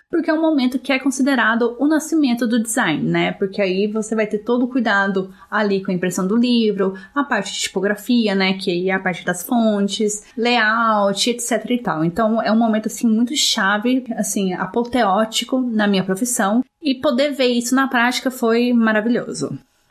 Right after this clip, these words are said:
Ainda dentro dessa parte emocional, tem a parte tipográfica. As fontes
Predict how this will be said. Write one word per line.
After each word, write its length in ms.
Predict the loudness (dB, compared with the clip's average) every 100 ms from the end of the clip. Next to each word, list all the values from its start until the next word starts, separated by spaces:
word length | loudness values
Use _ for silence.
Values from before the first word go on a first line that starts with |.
| -4
Ainda 260 | 0 2
dentro 220 | 2 2 0
dessa 200 | 0 -2
parte 340 | -2 -2 0
emocional, 580 | 0 0 0 2 0 -2
tem 340 | 0 2 0 -2
a 100 | -2
parte 260 | -2 -2
tipográfica. 640 | -4 -2 -2 -2 -4 -8 -10 _ _ -6
As 340 | -4 -4 -8
fontes 640 | -2 2 2 2 0 -2